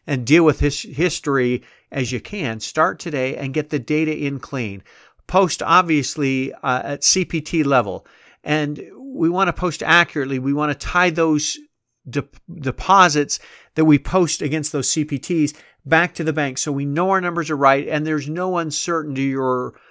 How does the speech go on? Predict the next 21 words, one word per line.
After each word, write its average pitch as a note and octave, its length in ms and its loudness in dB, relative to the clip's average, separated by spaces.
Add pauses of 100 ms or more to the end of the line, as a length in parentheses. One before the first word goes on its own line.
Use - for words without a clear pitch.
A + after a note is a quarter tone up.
(320)
or C#3+ 400 4
mess D3 640 -2
around C3+ 460 -2
that. B2 360 2 (160)
So E3 220 0
we're, D#3+ 440 2
uh, E3 80 4 (260)
we, E3+ 320 -2
we E3+ 160 0
gotta G#3 240 4
be E3 80 2
able D#3 140 0
to B2+ 60 -6
trust - 360 -2
the D3+ 60 -6
numbers C#3+ 220 -4
we're C3 100 -6
seeing C3 200 -8
on A#2+ 80 -6
the A#2 80 -8
report. F#2+ 420 -10